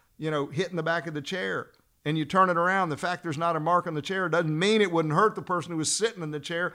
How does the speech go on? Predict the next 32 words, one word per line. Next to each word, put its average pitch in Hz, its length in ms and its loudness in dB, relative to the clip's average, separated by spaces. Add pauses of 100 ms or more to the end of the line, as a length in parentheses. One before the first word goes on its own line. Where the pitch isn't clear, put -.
(180)
who 165 80 0
didn't 190 220 2
know 190 120 2
you 170 120 -2
were 165 80 -2
coming 196 380 -2
and 160 120 -6
you 151 80 -4
struck 190 380 -2
the 151 80 -6
back 185 300 -4
of 160 60 -6
it 160 60 -8
and 170 80 -14
their 160 80 -8
head 196 260 -6
snapped 156 340 -4
back. 131 340 -2 (1900)
You 160 120 -2
use 185 280 2
those 196 200 6
analogies 175 920 2
in 151 140 -8
closing 185 440 -4
argument. 180 360 2
It's 143 160 -4
the 156 100 0
wonderful 180 720 0
home 175 540 2 (260)
of 143 200 -6
powerful 170 580 8
analogies. 151 920 2